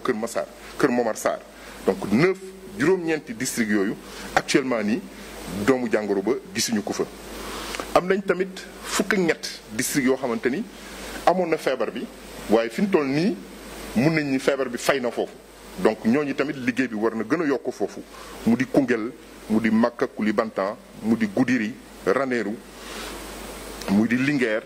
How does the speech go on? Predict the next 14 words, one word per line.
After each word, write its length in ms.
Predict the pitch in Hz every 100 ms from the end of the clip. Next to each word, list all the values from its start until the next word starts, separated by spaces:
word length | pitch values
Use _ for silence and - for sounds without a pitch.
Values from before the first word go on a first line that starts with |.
| - - -
mu 80 | 110
di 100 | 196
Birkilane, 540 | 185 131 - 113 104 117 - - -
mu 100 | 104
di 80 | 104
Gossas, 500 | 160 135 117 113 - - - -
Diakhao, 500 | 180 - - 104 110 - - - -
Niakhar, 520 | 98 117 139 - 101 - - - -
Darou 220 | 156 135 123
Mousti, 400 | 113 - - - - -
Koki, 400 | 156 - - 233 - - -
Kébémer 420 | 135 117 104 104 - -
ak 140 | -
Thilogne. 240 | - 113